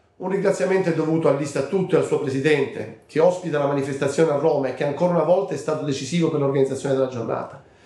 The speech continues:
Si è trattata anche que-, anche qui dell'ennesima occasione di positiva collaborazione e sono certo che molte altre ne saranno in futuro, a partire dal prossimo anno già, che è stato dichiarato anno internazionale della statistica.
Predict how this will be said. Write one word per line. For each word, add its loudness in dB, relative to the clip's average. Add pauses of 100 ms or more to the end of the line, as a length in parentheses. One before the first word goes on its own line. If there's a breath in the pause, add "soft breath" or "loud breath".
(300 soft breath)
Si -16
è -6
trattata 0
anche -8
que-, -4
anche -6
qui -2
dell'ennesima 2
occasione 0
di -2
positiva -2
collaborazione -2 (280 soft breath)
e 0
sono 2
certo 2
che 0
molte 0
altre 2
ne 0
saranno -2
in -2
futuro, -10 (320 soft breath)
a -10
partire 0
dal 0
prossimo -2
anno 0
già, -10 (180 loud breath)
che -4
è 0
stato 0
dichiarato 0
anno 0
internazionale -2
della -2
statistica. -14